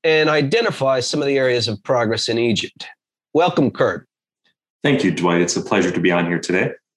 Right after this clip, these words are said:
Speaker 1: Why don't we start, uh, with Egypt's broader, uh, social and religious context?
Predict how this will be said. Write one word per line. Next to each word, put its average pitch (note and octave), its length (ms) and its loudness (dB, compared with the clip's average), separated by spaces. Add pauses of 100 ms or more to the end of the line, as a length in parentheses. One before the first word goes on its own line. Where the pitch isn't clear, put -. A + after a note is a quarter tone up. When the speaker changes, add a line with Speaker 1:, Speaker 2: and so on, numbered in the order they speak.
(500)
Speaker 1:
Why G#3+ 140 2
don't D#4+ 120 2
we A#3+ 80 2
start, G#3+ 540 0
uh, E3 220 2
with D#3 260 0
Egypt's F#3 360 -2
broader, E3 680 2
uh, C#3+ 100 0
social G3 600 -2
and D#3 100 0
religious D#3 420 0
context? G#2+ 760 -4